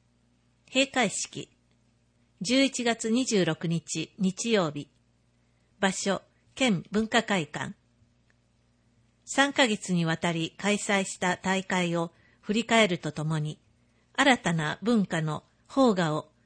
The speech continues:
未来へとつなぎます。二、シンポジウム。奈良や日本文化のこれからを考えるシンポジウムをスペシャルプログラムや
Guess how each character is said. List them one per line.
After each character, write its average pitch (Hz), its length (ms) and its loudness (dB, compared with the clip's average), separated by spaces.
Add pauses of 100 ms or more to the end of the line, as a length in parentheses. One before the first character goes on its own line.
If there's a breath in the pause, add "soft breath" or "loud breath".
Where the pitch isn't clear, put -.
(160)
未 254 120 2
来 202 260 4
へ 160 80 -2
と - 240 -8
つ 185 120 -4
な 175 140 0
ぎ 156 120 -4
ま 151 140 -6
す。 - 280 -12 (3000)
二、 214 260 0 (360)
シ 277 220 -2
ン 294 80 -4
ポ 254 160 2
ジ 226 160 0
ウ 165 100 2
ム。 151 180 -8 (1400)
奈 247 300 6
良 - 20 2
や 156 220 -2 (120)
日 202 140 2
本 269 240 0
文 247 220 0
化 165 160 -2
の 151 180 -2
こ - 160 -4
れ 233 140 4
か 233 160 0
ら 226 180 4
を 160 100 0
考 196 380 2
え 180 160 2
る 165 140 -8
シ - 180 -4
ン 226 100 0
ポ 233 140 0
ジ 220 140 2
ウ 185 80 4
ム 151 160 0
を 151 160 -6 (360 soft breath)
ス - 140 -10
ペ 269 140 0
シ 269 120 0
ャ 254 40 4
ル 247 120 0
プ 240 140 -2
ロ 233 140 4
グ 202 100 2
ラ 175 140 4
ム 156 100 -2
や 147 220 -4